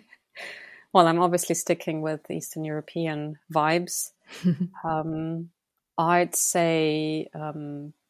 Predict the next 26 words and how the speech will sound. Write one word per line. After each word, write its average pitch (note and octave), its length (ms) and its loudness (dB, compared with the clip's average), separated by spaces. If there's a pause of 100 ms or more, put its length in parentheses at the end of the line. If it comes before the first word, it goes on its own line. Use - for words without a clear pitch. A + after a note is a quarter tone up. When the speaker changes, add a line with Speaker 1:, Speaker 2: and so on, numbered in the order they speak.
(200)
Speaker 1:
well, D#3 240 2
I'd D#3+ 140 4
say G#3+ 200 6
dumplings D#3+ 720 2
in D3 160 -4
generally, E3+ 720 -2 (880)
but E3 100 2
especially E3 560 0
if - 140 -4
you D3+ 80 -2
go D#3+ 240 2
down D3+ 300 2
the D3+ 100 -4
route D#3 520 -4
of D3 360 -2
Eastern D3+ 380 -6
European, D3+ 840 -4 (720)
either D3+ 240 -4
Polish D3+ 460 -2
pierogi D3+ 880 -2 (640)
or D#3 140 -2
Ukrainian D3+ 560 -6
vareniki. D3 920 -6 (340)
Speaker 2:
Mm. F3+ 100 -2 (720)
Speaker 1:
That D#3 280 -6
just, - 460 -12